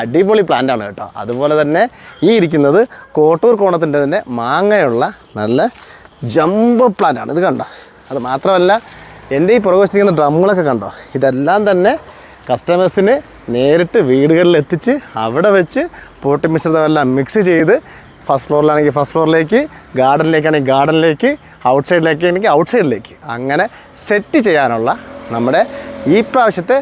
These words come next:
തിരുവനന്തപുരം റൂട്ടിലേക്കുള്ള ഓർഡറുകളാണ് കേട്ടോ ഇവിടെ ഇരിക്കുന്നത്. മാങ്ങാക്കാലം കഴിയാറായി, എന്നിരുന്നാലും നമ്മുടെ ക്ലയൻസ് പറഞ്ഞു കഴിഞ്ഞാൽ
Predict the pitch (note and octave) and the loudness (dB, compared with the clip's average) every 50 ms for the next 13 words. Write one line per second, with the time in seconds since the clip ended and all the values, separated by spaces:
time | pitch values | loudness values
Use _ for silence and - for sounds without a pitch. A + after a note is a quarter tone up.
0 | - - - - - - - - F#3 G3+ A#3+ B3+ D4 D4+ D4+ D4 D4 C#4+ C4 G#3+ | -2 -8 -20 -20 -20 -12 -2 0 2 2 4 4 4 4 4 4 4 4 4 4
1 | G3 F#3 D#3+ E3+ E3 D3 B2+ B2+ A#2 A2+ G#2+ - - B2+ B2 B2+ C3+ C#3+ D#3 F3 | 2 0 0 0 0 0 0 -2 -2 -2 -4 -6 -8 -6 -4 -2 0 2 2 2
2 | F#3+ G3+ G#3 G3+ F#3+ F#3 F#3+ F#3 F3+ F3 G3 F#3+ F#3+ F#3+ F#3 G3 G3 F#3+ G#3 G#3+ | 4 4 4 4 2 2 2 0 2 2 2 0 2 2 2 0 0 0 0 0
3 | A3+ F#3+ C#3+ - - - - - - - - - - - - C3 C3 C3 C#3 D#3 | 2 0 0 -2 -6 -18 -16 -14 -12 -10 -10 -10 -8 -6 -2 -2 0 0 0 0
4 | F#3 G3 F#3+ G#3+ A3 A3 A3+ F#3 - C3 C3+ C#3 D3+ C#3+ C3 A#2+ A2 G2+ G2 A2 | 0 0 2 2 2 2 0 0 0 0 0 2 2 2 2 0 -2 -4 -10 -12
5 | A2+ A2+ A#2+ C#3 E3+ G#3 A3+ A3+ A3 F#3+ C#3+ A#2+ A#2 G2+ - - - A2+ G2+ G2+ | -8 -6 -2 0 2 2 4 4 2 2 0 -2 -4 -6 -12 -16 -16 -14 -12 -10
6 | A2 A#2 B2+ D3+ E3+ F#3 - C#3 A#2+ B2 C3 C3+ - D#3+ C3+ A#2+ A#2 A#2+ C3 C3+ | -6 -4 -2 -2 -2 -2 -2 -2 -2 -2 -4 -4 -4 -2 -2 -2 0 0 -2 -2
7 | C3 B2+ B2 | 0 -2 -2